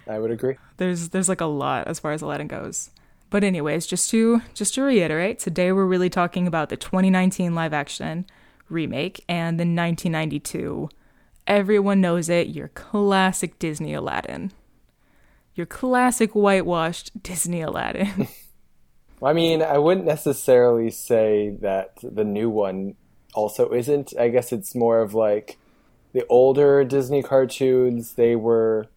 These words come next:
Speaker 1: they wouldn't really hide their whiteness versus the new ones. It's like, yes, we have, like, um, a majority cast who, like, matches, like, where this should actually, like, they look like people who would actually, like, be from this area.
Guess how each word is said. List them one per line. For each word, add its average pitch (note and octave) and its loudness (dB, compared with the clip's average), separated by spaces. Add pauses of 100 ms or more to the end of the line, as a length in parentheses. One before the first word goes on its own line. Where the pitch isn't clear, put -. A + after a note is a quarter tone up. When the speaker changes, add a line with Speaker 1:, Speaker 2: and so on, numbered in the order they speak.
(400)
Speaker 1:
they C#3 4
wouldn't F3 2
really D#3 2
hide C#3+ 2
their E3 2
whiteness E3 0
versus C3 -6
the B2 2
new B2 2
ones. G#2 0
It's - -16
like, A2+ 0
yes, D#3+ 2
we A#2+ 0
have, A#2 2
like, A#2 -2 (640)
um, G#2+ 0
a A#2 -6 (200)
majority C3+ 2
cast A#2 -2
who, B2+ -6
like, C#3+ -2
matches, A#2+ -4
like, A#2+ -4
where A#2 0
this G#2+ -8
should - -10
actually, A2 -4
like, A2+ -10 (100)
they C3 -4
look E3 -4
like C3 -4
people C3 -6
who A2+ -6
would A#2 -2
actually, - -10
like, - -12
be G3+ -4
from G#3+ -6
this G3+ -8
area. C#3+ -4